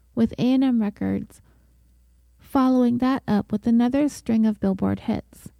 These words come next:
Then, in nineteen seventy, he was asked to go to England by the manager of the Beatles. He ended up working on a solo project with John Lennon, and that led George Harrison to enlist Spector to breathe some life into an album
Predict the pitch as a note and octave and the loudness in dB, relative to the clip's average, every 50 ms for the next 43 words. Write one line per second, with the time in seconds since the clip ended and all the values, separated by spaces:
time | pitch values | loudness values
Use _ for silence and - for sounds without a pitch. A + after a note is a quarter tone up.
0 | _ _ _ _ _ _ _ _ _ _ _ _ _ _ - C4 B3 B3+ B3+ B3 | _ _ _ _ _ _ _ _ _ _ _ _ _ _ -6 -2 0 2 2 4
1 | A#3 A#3 A#3 A3+ A#3+ B3 C#4 - - E4 E4+ D4 - - A#3 A3 A3 G#3+ G#3 G#3 | 4 4 4 4 2 2 0 -2 -4 -4 -4 -4 -4 -4 -2 0 0 0 0 0
2 | G3+ G#3+ G3+ - B3+ B3 B3+ C#4 D4+ C#4+ - - - G#3+ G#3+ G#3+ G3+ - - - | -2 -2 -2 -2 -2 -2 0 0 -2 -2 -4 -4 -4 -2 -2 -2 -4 -6 -8 -8
3 | A3 - G#3 A3 A#3+ C4 - - - A3 A3 G#3+ G#3 G3 G3 F#3+ F#3+ G3 G3+ G3+ | -4 -2 -2 0 0 -2 -2 -2 -2 0 0 0 0 0 0 -2 -2 -2 -2 -2
4 | G3+ G#3 G#3 G3+ G#3 G#3 G#3 A3 A#3 B3 A#3+ B3+ B3 A#3+ A3+ - A3+ G3 G#3+ G3+ | 0 0 0 0 0 0 0 0 0 -2 -2 -2 -2 -2 -2 -4 -4 -2 0 -2
5 | G#3 G3 F#3 F3+ F3+ F#3+ G3+ G3+ - - - _ _ _ _ _ _ _ _ _ | 0 0 0 -2 -2 -2 -4 -6 -8 -14 -20 _ _ _ _ _ _ _ _ _
6 | _ _ _ _ _ _ _ _ _ _ - - C#4+ C#4 C#4 C#4+ D4 D#4+ E4 - | _ _ _ _ _ _ _ _ _ _ -6 -2 0 2 2 2 2 0 -2 -2
7 | F4 E4+ - - - A3+ B3 B3+ - C#4 C4 C4 B3+ B3 A#3 A3 A3+ A#3 - - | -2 -2 -4 -4 -4 -2 -2 -2 -2 -2 -2 0 2 2 2 2 2 0 -2 -2
8 | A#3+ A3+ A#3 A3+ A3+ A3+ - - A3+ G#3 G3 - F#3+ G3 - - G#3+ G3+ - - | -2 0 0 2 0 -2 -2 -4 -4 -4 -2 -4 -4 -6 -4 -4 -6 -6 -2 -2
9 | A3 G#3+ G#3+ G#3 G#3 G#3+ G#3+ G#3 G3+ F#3+ F#3 F#3+ F#3+ G3 F#3+ - - _ - - | 0 2 2 2 2 2 2 2 2 2 2 2 0 -2 -4 -6 -14 _ -2 0
10 | A#3 A3+ A#3 A#3+ B3 A3 - A3+ B3 B3 B3 A3 - A#3 A3 A3 G#3+ - - A3+ | 2 4 4 2 0 -2 -2 -2 -2 -2 -2 -2 -2 -2 -2 -2 -4 -4 -4 -4
11 | G#3+ G#3+ G#3+ A3+ - - - G3 G3 G3 G3 - - G#3+ - G#3 G#3 G#3 G3+ G#3 | -2 0 -2 -2 -4 -4 -4 -2 -2 -2 -2 -2 -4 -4 -2 0 0 0 0 -2
12 | G3 - - F#3+ G3 - - G3 F#3+ G3 G#3 - _ _ _ _ _ - - - | -4 -6 -6 -8 -6 -6 -4 -4 -4 -4 -4 -6 _ _ _ _ _ -10 -4 -4
13 | B3+ A3+ - B3 C4 C#4 C4+ - - - C4+ B3+ A#3+ A3 G3+ G#3 G#3+ - G#3 G#3+ | -2 0 0 0 0 -2 -4 -8 -10 -6 -4 -2 -2 -2 -2 -2 -2 -2 -4 -2
14 | - A3+ G#3+ - - F#3+ G#3 G#3 G#3 G3 G#3 F#3+ F#3+ G3+ | -2 -2 -4 -2 -2 -2 -2 0 0 0 0 0 0 0